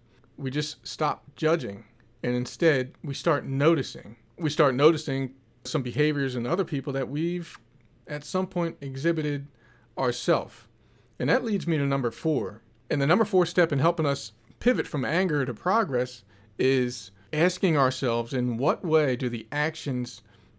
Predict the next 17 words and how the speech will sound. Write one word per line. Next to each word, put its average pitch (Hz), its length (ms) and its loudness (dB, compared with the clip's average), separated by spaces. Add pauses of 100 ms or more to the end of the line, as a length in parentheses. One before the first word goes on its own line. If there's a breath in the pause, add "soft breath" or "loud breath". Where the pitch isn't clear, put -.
that 127 120 2
have 113 120 -2
angered 143 360 2
us 113 400 -4 (160)
reflect 170 440 -2
something 156 320 0
about 131 220 2
ourselves 117 760 -2 (180)
that 117 160 -4
we 123 160 -2
know 143 240 2
we 131 160 -2
can 143 300 -2
improve 117 600 -4
and 123 160 -2
must 135 300 -2
improve? 117 560 -8